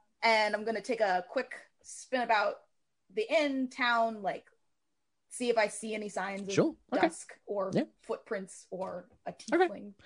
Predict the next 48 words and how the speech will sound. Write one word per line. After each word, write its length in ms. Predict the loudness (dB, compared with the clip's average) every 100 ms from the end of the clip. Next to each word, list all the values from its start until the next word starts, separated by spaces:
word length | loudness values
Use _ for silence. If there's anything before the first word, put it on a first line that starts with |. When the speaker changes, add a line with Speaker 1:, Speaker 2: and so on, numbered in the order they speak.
| _
Speaker 2:
I 40 | -2
mean, 100 | 2
there 120 | 8
won't 160 | 10 12
be 80 |
any 160 | 10 10
footprints 580 | 8 6 6 2 2 0
in 160 | 2
a, 160 | 4 2
in 140 | 2
a 40 | 4
busy 320 | 4 4 0
cobbled 380 | 4 4 4 -2
s-, 220 | -4 -4 -8
street 400 | -6 0 -2 0
city, 320 | 0 2 4
but 280 | 6 8 8
Speaker 1:
Correct. 320 | 6 -2 -8 0
Speaker 2:
you 340 | 6 6 4 -4 -20
fly 380 | 2 8 10 10
out 260 | 8 6 4
and 140 | 0
you 80 | 2
begin 600 | 2 2 2 2 0 -2 _ -8
circling 480 | 4 6 6 2 4
around, 520 | 4 4 4 2 -4 _ _ _ _ -14
trying 240 | 2 4 4
to 60 |
see 160 | 4 2
anything. 220 | 2 4
It 60 | 6
is 120 | 8
late 140 | 8
at 120 | 8
night. 300 | 8 8 6 -2 -18 4
There 80 | 8
Speaker 1:
Mm-hmm. 100 | 8
Speaker 2:
aren't 120 | 8
very 360 | 8 8 6 4
many 180 | 4 6
people 300 | 4 6 6
out 100 | 6
on 60 | 2
the 60 |
streets, 420 | 2 2 2 0 0
if 160 | 2 2
at 160 | 4
all. 240 | 6 6